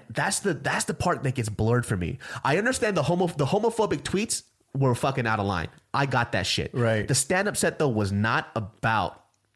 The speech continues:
Speaker 1: him disliking gay people and his son being gay. It was about his inability to process homosexuality
Speaker 2: Yeah.
Speaker 1: and how stupid it was.
Speaker 2: Yeah.
Speaker 1: That's what the set was about.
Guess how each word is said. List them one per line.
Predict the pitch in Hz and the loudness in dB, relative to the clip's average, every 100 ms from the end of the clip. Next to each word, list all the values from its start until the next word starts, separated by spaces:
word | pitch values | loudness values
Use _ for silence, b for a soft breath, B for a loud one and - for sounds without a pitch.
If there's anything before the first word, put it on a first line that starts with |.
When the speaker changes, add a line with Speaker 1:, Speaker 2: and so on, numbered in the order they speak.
| _ _ _ _ _ | _ _ _ _ _
Speaker 1:
him | - 151 143 151 160 - - - | -2 0 2 -2 -6 -12 -8 -2
disliking | 135 131 127 127 123 | 0 2 0 0 0
gay | 113 120 | 2 2
people | 120 110 113 | 2 0 0
and | 104 | 0
his | 98 | 0
son | 117 110 | 0 0
being | 101 95 90 | 0 -2 0
gay. | 101 82 B B B | -2 -2 B B B
It | 156 | -2
was | 143 | 0
about | 143 135 127 - - | 0 0 -2 -4 -8
his | - 180 175 | -2 0 0
inability | 156 143 95 117 131 135 | -2 -2 0 0 2 0
to | 107 | -2
process | - 113 123 - 143 - | -2 0 0 0 -4 -4
homosexuality | - 120 113 117 101 104 95 87 80 - | -4 -2 0 -2 -2 0 0 0 -4 -4
Speaker 2:
Yeah. | - | 0
Speaker 1:
and | 104 | 2
how | 117 | 2
stupid | 113 - 147 135 98 | 0 -2 -2 0 -2
it | - | -2
was. | 78 - | -4 -2
Speaker 2:
Yeah. | 110 101 101 123 | 0 0 -2 -2
Speaker 1:
That's | 143 180 - | 0 0 0
what | 139 139 | 0 -2
the | 117 | 0
set | - 123 - | 0 0 0
was | 104 | 0
about. | 90 85 87 - | 0 0 -2 -4